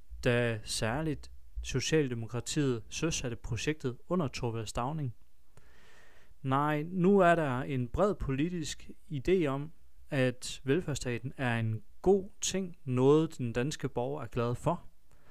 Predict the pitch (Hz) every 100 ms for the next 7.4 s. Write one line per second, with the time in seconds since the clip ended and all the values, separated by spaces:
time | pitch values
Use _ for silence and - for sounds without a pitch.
0 | - - - - - 135 139 156 175 -
1 | - 135 - 127 - - 170 - 139 135
2 | - 151 175 147 123 117 - - 120 120
3 | 156 185 185 160 - 123 123 127 120 131
4 | 127 170 175 131 - 123 110 - - -
5 | 131 - 127 - 170 139 110 - 151 160
6 | - - - - - - - 123 127 139
7 | 147 131 120